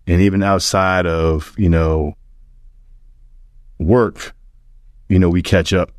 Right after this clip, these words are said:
throughout the week. So it's just, it's just amazing what God can do.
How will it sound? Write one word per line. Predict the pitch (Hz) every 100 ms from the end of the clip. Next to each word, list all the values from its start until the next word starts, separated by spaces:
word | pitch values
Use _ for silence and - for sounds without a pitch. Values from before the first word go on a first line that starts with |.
| - - - - - - - -
throughout | 92 82 69
the |
week. | 78 76 67 - -
So | - 85 82 78 -
it's | 90 -
just, | 101 92 85 - - - - - - - -
it's | 104 -
just | 120 -
amazing | 110 92 87 87 85 80 78 73 - -
what | 85 -
God | - 76 76 76 -
can | 76 71
do. | 71 69 69